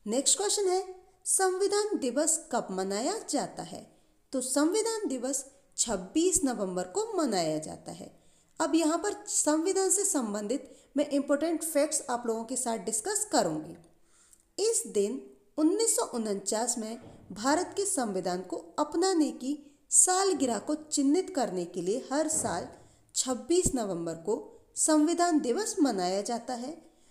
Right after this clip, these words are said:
भारत की संविधान सभा ने भारत के संविधान को अपनाया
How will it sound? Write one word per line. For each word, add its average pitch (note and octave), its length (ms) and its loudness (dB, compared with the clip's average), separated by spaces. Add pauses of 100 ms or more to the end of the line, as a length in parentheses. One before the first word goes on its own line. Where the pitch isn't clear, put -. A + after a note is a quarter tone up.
(140)
भारत E4+ 420 0
की G4+ 100 2
संविधान C#4 640 2
सभा A3 380 0
ने G3 180 0 (420)
भारत B3+ 360 0
के D#4 100 0
संविधान C#4+ 600 2
को - 140 -4
अपनाया F#3+ 720 -4